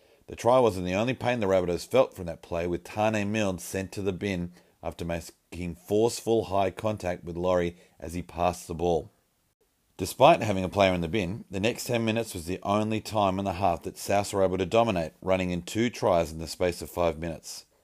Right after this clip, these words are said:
The first of the Bunnies' tries was a case of right place, right time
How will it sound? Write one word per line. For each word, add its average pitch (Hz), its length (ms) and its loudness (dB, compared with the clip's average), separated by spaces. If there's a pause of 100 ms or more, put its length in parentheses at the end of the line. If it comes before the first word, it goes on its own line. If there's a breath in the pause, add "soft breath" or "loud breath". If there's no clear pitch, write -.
(340)
The - 60 -10
first 131 400 4
of 120 80 -2
the 95 80 0
Bunnies' 85 320 -2
tries 80 340 -4
was 78 140 -10
a 80 60 -8
case 92 320 -4
of 80 160 -8
right 110 200 4
place, 95 360 -2
right 98 200 -2
time 87 380 -2